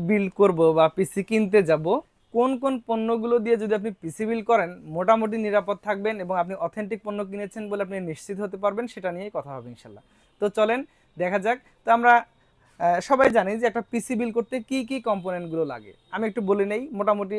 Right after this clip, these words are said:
আটটা, নয়টা, দশটা কম্পোনেন্ট, উম, প্রয়োজন হয় একটা কমপ্লিট পিসি সেট আপ করতে। যেমন একটা মাদারবোর্ড লাগতে পারে, তারপর হচ্ছে প্রসেসর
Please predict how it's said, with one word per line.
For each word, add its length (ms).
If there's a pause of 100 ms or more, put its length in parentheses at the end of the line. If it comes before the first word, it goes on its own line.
(140)
আটটা, 280
নয়টা, 300
দশটা 240 (160)
কম্পোনেন্ট, 440 (420)
উম, 160 (120)
প্রয়োজন 420
হয় 180
একটা 140 (120)
কমপ্লিট 360
পিসি 260
সেট 180
আপ 120
করতে। 220 (680)
যেমন 280
একটা 140 (120)
মাদারবোর্ড 500
লাগতে 260
পারে, 160 (400)
তারপর 180
হচ্ছে 220
প্রসেসর 420